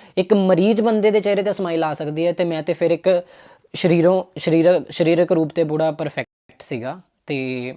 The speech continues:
ਹਾਂ, ਮੈਂਟਲੀ ਰੂਪ 'ਤੇ ਠੀਕ ਹੈ, ਪਰੇਸ਼ਾਨ ਸੀ, ਪਰ ਉਸ ਬੰਦੇ ਨੂੰ ਮਿਲ ਕੇ ਮੇਰੇ ਦਿਮਾਗ ਦੀ ਸਾਰੀ ਸਟ੍ਰੈਸ ਖਤਮ ਹੋ ਗਈ।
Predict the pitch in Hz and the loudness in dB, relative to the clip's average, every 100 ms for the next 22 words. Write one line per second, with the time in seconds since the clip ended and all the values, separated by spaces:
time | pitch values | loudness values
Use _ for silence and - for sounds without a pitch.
0 | - 180 160 156 156 180 175 175 175 - | -6 -4 -2 -2 0 2 2 0 -2 -2
1 | 214 202 185 175 185 185 202 185 196 185 | 0 2 2 -2 -2 -4 -2 0 0 0
2 | 180 196 196 185 170 180 175 165 160 151 | 0 0 0 0 0 -2 0 0 -2 -4
3 | 143 160 160 147 165 - 175 170 156 135 | -6 -6 -6 -6 -6 -8 -8 -8 -10 -10
4 | 139 123 107 | -10 -10 -14